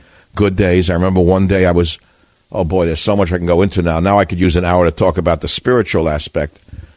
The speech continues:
of what I'm trying to tell you. There was one day I sat in the park, uh, on the top of Nob Hill outside the Fairmont Hotel where there was a religious service going on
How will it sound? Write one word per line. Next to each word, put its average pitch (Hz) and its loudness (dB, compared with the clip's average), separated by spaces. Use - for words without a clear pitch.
of 80 -6
what 90 0
I'm 80 -2
trying 78 -2
to 78 -2
tell 76 -4
you. 67 -8
There 160 4
was 139 2
one 170 2
day 147 2
I 123 2
sat 135 0
in 123 0
the 113 0
park, 104 0
uh, 98 2
on 101 0
the 101 2
top 120 -2
of 95 0
Nob 107 2
Hill 82 0
outside 95 0
the 90 0
Fairmont 104 0
Hotel 92 0
where 85 4
there 85 0
was 82 0
a 87 2
religious 87 0
service 76 0
going 76 0
on 73 0